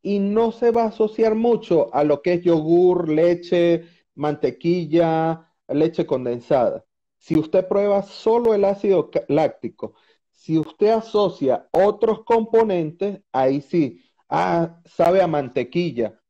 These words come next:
pero a mantequilla o a margarina. Entonces, ahí es donde, donde viene a, a participar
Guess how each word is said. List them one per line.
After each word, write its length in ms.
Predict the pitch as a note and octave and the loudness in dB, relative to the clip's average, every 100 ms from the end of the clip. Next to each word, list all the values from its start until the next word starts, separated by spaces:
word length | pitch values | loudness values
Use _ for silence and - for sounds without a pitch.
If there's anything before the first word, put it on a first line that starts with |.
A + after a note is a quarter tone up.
| _ _ | _ _
pero 260 | D#3+ D#3+ D#3 | 0 2 2
a 180 | D3 C#3 | 2 -2
mantequilla 1000 | C#3+ C#3+ B2+ C#3 C3+ F3 G3+ G3 A3+ G#3+ | -4 -6 -4 -6 -4 -6 -6 -2 -2 0
o 180 | D3+ D#3+ | 0 0
a 80 | |
margarina. 920 | D#3+ D3 C#3 B2+ C3 E3+ E3+ B2 A2 - _ _ _ _ | 0 0 0 0 2 2 0 -4 -10 -16 _ _ _ _
Entonces, 600 | C#3 C#3+ F3+ F3+ A3 G3+ - | -6 0 0 2 0 0 -4
ahí 340 | C3+ C#3 D#3+ | -2 0 2
es 100 | F#3 | 2
donde, 600 | G#3+ A3+ A3+ G#3 D#3+ C3+ C#3+ | 0 -2 -2 0 2 0 0
donde 460 | D3+ D3+ C#3 C3+ | 0 2 0 0
viene 680 | D3 D#3+ D#3+ E3 D3 B2+ A2 A2+ | 2 2 0 0 0 0 -2 0
a, 260 | C3 A#2+ - | 0 0 -2
a 180 | - | -2
participar 720 | C#3 B2 C3+ B2 C#3+ D#3 B2+ | -2 -4 -6 -8 -6 -2 -4